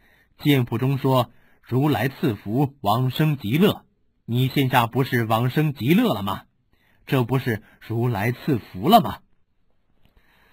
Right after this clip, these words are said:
他转过头来，望着那尊面目慈祥的如来佛像，他脸上堆满了戾气，恶狠狠地端详了半晌，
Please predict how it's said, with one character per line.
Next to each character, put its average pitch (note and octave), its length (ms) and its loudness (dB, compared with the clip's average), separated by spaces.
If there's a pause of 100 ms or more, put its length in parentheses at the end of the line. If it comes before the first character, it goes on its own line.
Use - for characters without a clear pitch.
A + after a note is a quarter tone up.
(200)
他 A#3 140 2
转 A2+ 200 -2
过 A2 120 -6
头 G#2+ 240 -4
来， E3+ 240 2 (240)
望 D#3+ 200 4
着 C3+ 100 -2
那 C3+ 160 0
尊 C#3 380 -4
面 D3+ 220 2
目 A2+ 140 -4
慈 D#3 340 0
祥 C3+ 180 -2
的 B2 100 -2
如 B2 180 -2
来 D3+ 120 2
佛 G2+ 220 -8
像， - 260 0 (440)
他 D#3+ 140 0
脸 B2+ 240 2
上 B2+ 180 -4
堆 G3+ 220 4
满 G#2 180 -2
了 G2+ 100 -6
戾 F#3+ 240 2
气， - 260 -14 (220)
恶 D#3 240 4
狠 B2+ 160 -6
狠 G2 180 -8
地 F2+ 80 -12
端 F3+ 300 2
详 A#2 140 -6
了 C#3+ 80 -4
半 D#3 180 2
晌， - 220 -10